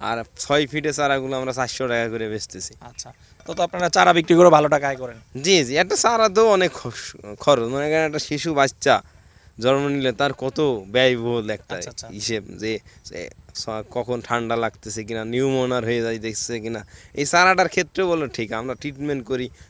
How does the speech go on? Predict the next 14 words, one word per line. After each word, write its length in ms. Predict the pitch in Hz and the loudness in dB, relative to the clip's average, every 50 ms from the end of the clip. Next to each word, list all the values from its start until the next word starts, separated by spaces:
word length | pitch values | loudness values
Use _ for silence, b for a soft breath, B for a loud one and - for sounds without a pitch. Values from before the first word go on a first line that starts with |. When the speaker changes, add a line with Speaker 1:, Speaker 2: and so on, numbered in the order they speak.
| b b | b b
Speaker 1:
রোগ 320 | 113 127 147 156 147 127 120 | 0 2 4 4 4 2 2
বালাই, 380 | 131 135 139 139 135 135 127 - b b b b b b - - - | 4 4 6 6 6 4 4 -2 b b b b b b -20 -20 -12
রোগ 300 | 127 127 151 202 233 233 | -2 4 8 8 8 8
মুক্ত 600 | 208 220 226 247 240 - - - - 208 180 143 104 - _ - - | 8 4 4 4 4 2 0 2 6 8 8 8 6 0 _ -14 -10
আপনার 380 | - 107 131 156 170 180 156 | -8 -6 -4 -4 -4 -4 0
জাত, 340 | 135 370 415 403 392 - 151 - _ - - - - _ - - - - - - - - - - 117 | 4 6 8 10 10 8 8 4 _ -20 -20 -20 -20 _ -20 -20 -20 -20 -20 -20 -20 -20 -18 -8 0
জমি 420 | 127 165 185 190 185 170 139 107 95 - - - _ - - - _ _ - | 4 6 6 6 6 4 2 0 -4 -10 -20 -20 _ -20 -20 -20 _ _ -6
আর 140 | - 127 | -6 -6
ট্রিটমেন্ট। 520 | 120 - 156 160 147 143 139 123 113 113 123 | -2 0 0 0 0 -2 -2 -2 -2 -2 -2
মনে 120 | 135 147 | -2 -2
করেন 160 | 151 170 165 | 0 0 2
রোগ 280 | 151 165 190 208 214 196 | 4 6 8 8 6 6
মুক্ত 380 | 202 208 208 190 - - - 202 | 4 4 4 4 2 0 2 4
আপনার 400 | 196 190 175 170 190 196 202 | 4 4 4 4 4 4 4